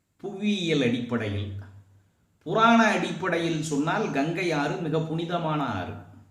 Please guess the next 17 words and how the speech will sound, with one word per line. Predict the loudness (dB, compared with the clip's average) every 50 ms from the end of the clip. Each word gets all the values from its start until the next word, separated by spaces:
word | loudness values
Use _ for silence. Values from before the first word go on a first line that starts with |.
| _ _ _ _ _ _ _ _ _ _ _ _ _ _
அது | -10 -6 -6 -4
மட்டுமல்ல, | -4 -6 -4 -4 -2 -2 0 0 0 0 0
மிகுந்த | 0 0 0 0 0 0 0 0
வேகத்தோடு | 2 2 2 2 0 0 -2 -2 0 0 2 2 0
பாயக்கூடிய | 0 0 0 0 0 -2 -4 -6 -6 -6 -6 -2 0 0 0 0
ஆறு. | 0 -2 -4 -4 -6 -6 -8 -10 -12 -14 -18 -20 -20 -20 _ _ _ _ _ _ _ _ _ _ _ _ _ _ _ _ _ _ _ _ _ _ _ _ _ _ _ _ _ _ _ _ _ _ _ _ _ _ _ -8
இப்பொழுது | -8 -2 2 4 6 6 6 6 6
அவர்கள் | 4 4 4 4 4 4 4 2 2 2
என்ன | 2 2 4 4 4 4 4 2 2 2 2
வைத்திருக்கிறார்கள் | 2 0 0 -2 -4 -4 -4 -4 -4 -4 -2 -2 0 0 0 0 -2 -2 -4 -4
சோதனை? | -4 -4 -4 -4 -2 -2 -2 -4 -4 -6 -6 -6 -2
கங்கை | 0 0 2 2 2 0 -2 0 0 0 2 2 0 0 -4 -10 -8
குடத்துக்குள்ளே | -6 -2 0 0 0 0 -2 -4 -4 -4 -4 -2 0 0 0 2
அடங்கியது | 0 0 2 2 2 2 2 0 0 0 0 0 0 -2 -2
என்று | 0 0 0 0 -2
பாட | -4 -4 -4 -4 -2 -4
வேண்டும். | -6 -8 -10 -12 -14 -16 -18 -20